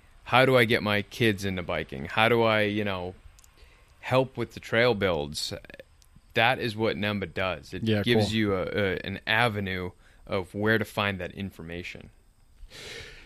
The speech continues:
Speaker 2: And so, I think it's, it's cool. We were talking before. Yeah, listeners, we actually talk a lot before we just start pressing the record button and talking here. So Matt and I have been sitting for almost an hour already <laughs> chatting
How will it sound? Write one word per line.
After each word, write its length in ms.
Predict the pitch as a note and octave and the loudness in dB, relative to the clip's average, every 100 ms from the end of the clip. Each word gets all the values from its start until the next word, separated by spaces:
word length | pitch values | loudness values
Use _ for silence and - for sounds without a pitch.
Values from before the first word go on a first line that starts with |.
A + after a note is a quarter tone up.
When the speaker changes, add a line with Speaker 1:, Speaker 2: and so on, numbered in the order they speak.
| - _ - | -20 _ 6
Speaker 2:
And 120 | D#3 | 10
so, 460 | - G3 F3 D#3+ - - - | 12 12 12 12 12 -4 -6
I 360 | F3 - - D3 | -6 -4 6 8
think 160 | F3 | 10
it's, 180 | D3 - - _ D3+ | 8 6 0 _ 0
it's 160 | C3 | 2
cool. 220 | - D3 | 8 10
We 100 | C#3 C#3+ | 12 12
were 60 | |
talking 340 | D3 C3+ B2 A2+ | 12 10 8 4
before. 340 | G#2+ B2+ A2+ | 8 8 10
Yeah, 240 | A2 A2 | 10 8
listeners, 460 | F#2+ A#2+ A#2+ A#2+ G#2 | 8 6 8 6 8
we 120 | A#2 | 10
actually 300 | A2+ - A2+ | 10 8 2
talk 360 | G2 - G#2+ - | 2 4 4 4
a 40 | |
lot 280 | G#2+ A2 G2+ | 4 4 4
before 260 | G#2+ - G#2+ | 0 2 2
we 160 | G#2+ | 2
just 240 | G2 A2+ - | 4 4 6
start 260 | A2+ G2+ - - | 6 4 0 4
pressing 280 | A2+ G#2+ A2 | 6 8 6
the 80 | |
record 360 | G2 - A2 G2 | 4 4 2 4
button 220 | G#2+ G2 | 4 4
and 120 | G#2 | 4
talking 340 | G#2+ G#2 - F#2+ | 6 6 6 4
here. 180 | G2 F#2 | 4 6
So 180 | A2+ | 8
Matt 160 | A2+ A#2 | 10 10
and 100 | A#2 | 10
I 60 | A2 | 8
have 80 | A2 | 8
been 180 | A2+ | 6
sitting 280 | A2 B2 B2+ | 8 8 6
for 460 | B2 B2 A#2+ A#2+ A2+ | 6 8 10 8 10
almost 300 | D3+ D3+ C3+ | 12 12 12
an 80 | C3+ | 12
hour 360 | C3 C#3+ C3+ B2+ | 12 12 12 12
already 480 | B2 C3+ - G3+ | 12 12 12 12
<laughs> 140 | - F#3 | 12 12
chatting 480 | - F#3+ - G3 | 12 12 12 12